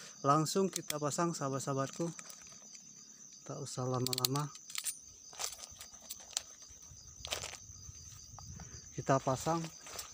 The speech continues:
seperti ini, sahabat-sahabatku, ya. Ini kita dorong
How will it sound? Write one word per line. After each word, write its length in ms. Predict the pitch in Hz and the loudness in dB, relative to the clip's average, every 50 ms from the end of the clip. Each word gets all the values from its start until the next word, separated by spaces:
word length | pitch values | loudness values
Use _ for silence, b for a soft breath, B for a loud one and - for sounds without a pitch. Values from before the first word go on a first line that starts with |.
| B B - | B B -12
seperti 480 | - - 139 131 - 147 147 143 139 147 | -8 -8 -6 -4 -4 -2 0 2 2 2
ini, 80 | 160 | 2
sahabat-sahabatku, 800 | 147 - 147 131 127 131 135 - - 131 131 131 - - - 143 | 0 -2 -4 -6 -6 -6 -8 -8 -8 -8 -8 -8 -8 -8 -6 -6
ya. 80 | 127 127 - - - - - - - - - - - - - - - - - - - - - - - - - - - - - - - - 143 | -6 -6 -10 -12 -16 -16 -16 -16 -16 -14 -14 -14 -14 -16 -16 -16 -16 -16 -16 -16 -16 -16 -16 -16 -16 -16 -16 -14 -14 -14 -14 -14 -10 -6 -2
Ini 160 | 143 151 165 170 | 0 0 0 0
kita 400 | - 156 143 - - 143 143 135 | 0 -2 -4 -2 0 -2 0 0
dorong 400 | 139 139 135 143 156 165 175 | 0 -2 0 -2 -2 -4 -4